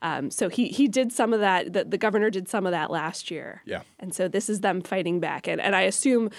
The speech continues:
Speaker 1: the governor will not take kindly to the House advancing
Speaker 2: Are,
Speaker 1: such
Speaker 2: are,
Speaker 1: legislation.
Speaker 2: let me, let me, I, I, I haven't, I don't know this the way you apparently do. Are we talking about eliminating the ab-, go-, ability of the governor to veto, line item veto the budget?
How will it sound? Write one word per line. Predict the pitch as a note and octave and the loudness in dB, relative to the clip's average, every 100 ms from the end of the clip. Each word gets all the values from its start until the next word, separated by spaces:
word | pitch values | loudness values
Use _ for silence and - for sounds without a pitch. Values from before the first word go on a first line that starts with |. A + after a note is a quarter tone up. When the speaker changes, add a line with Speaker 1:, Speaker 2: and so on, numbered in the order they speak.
| - | -6
Speaker 1:
the | B3+ | 0
governor | A#3+ A3+ A3 | 2 2 2
will | G3+ | 2
not | G#3 F#3+ - | 2 2 0
take | A#3 - | -2 -2
kindly | - G3 E3+ D#3+ E3 - - | -2 -2 0 -2 -6 -12 -4
to | - | 2
the | G#3 | 2
House | - A3 - | 4 2 2
advancing | A3 A#3+ - - E3+ | 2 2 0 -2 0
Speaker 2:
Are, | E3+ | 2
Speaker 1:
such | F#3+ E3+ | 2 4
Speaker 2:
are, | |
Speaker 1:
legislation. | E3+ F#3+ F#3 - - | 4 4 0 0 0
Speaker 2:
let | A3+ | 0
me, | D4+ B3 | 0 -4
let | G#3+ | -2
me, | A3+ G3 - | 0 0 -2
I, | B2 - F2 - | -8 -10 -16 -8
I, | C#3+ C3 | -2 0
I | D#3+ | 2
haven't, | F#3 G3+ E3 - | 4 2 0 0
I | D#3 | 0
don't | F#3 D#3+ | 2 2
know | C#3+ | 2
this | A#2 G2+ | 2 -4
the | G#2 | -4
way | G2+ G2+ F#2 | -2 0 -2
you | G2 G#2+ F#2+ | -2 -2 -2
apparently | - F#2 - - | -4 -6 -6 -10
do. | - - - - | -12 -16 -14 -2
Are | A2 | 0
we | D3+ | 0
talking | F3+ F3+ G#3+ A#3+ A3 | 0 -2 0 -2 -2
about | E3 | 0
eliminating | B2+ A2+ A#2 A2+ A#2+ A#2+ B2 | 0 0 0 0 0 0 -2
the | A2+ G#2+ | -2 -4
ab-, | E2+ E2+ - | -4 -10 -2
go-, | G#2 - | -2 -2
ability | F#2+ G#2+ A2 A2 G#2 | -2 0 2 0 -2
of | |
the | F#2 | -2
governor | F#2 F2 G2+ G#2 G#2 | -4 -2 -2 -2 -2
to | - - F#2 | -6 -8 -8
veto, | D#2 F2 F#2 - - | -8 -6 -4 -4 -4
line | F2+ G2 A2 | 0 0 0
item | G2 G#2 F#2 | -2 -2 -4
veto | F2 F#2 G#2 G2 | -4 -4 -2 -4
the | |
budget? | E2+ F2 F#2+ F2+ | -4 -4 -4 -10